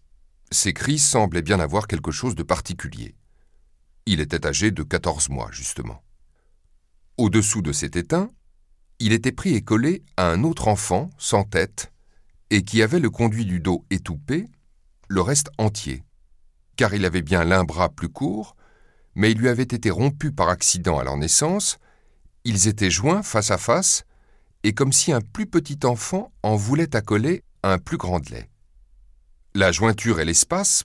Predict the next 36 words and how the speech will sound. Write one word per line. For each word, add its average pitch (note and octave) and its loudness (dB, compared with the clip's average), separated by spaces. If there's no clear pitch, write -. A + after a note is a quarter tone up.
par D#2+ -2
où D2+ -4
il C2+ -6
se - -4
tenait A2 -2
n'étaient A#2+ 2
que A#2 0
de F2+ -2
quatre D3+ -2
doigts, C2+ -4
ou G2 2
environ, E2 -2
en E2+ 2
manière G2 2
que F2 -6
si - -4
vous C#2 -8
retroussiez E2+ -4
cet - -4
enfant D2 -6
imparfait, E2 -4
vous A2 2
voyez A2+ 2
au-dessous G#2 0
le G2 0
nombril A2 2
de E2 -4
l'autre, A#2 -4
ainsi G2+ 4
la B2+ 2
couture - -6
se - -4
faisait A#2+ -2
entre A#2 -2
les F2+ 0
tétins A#2+ -2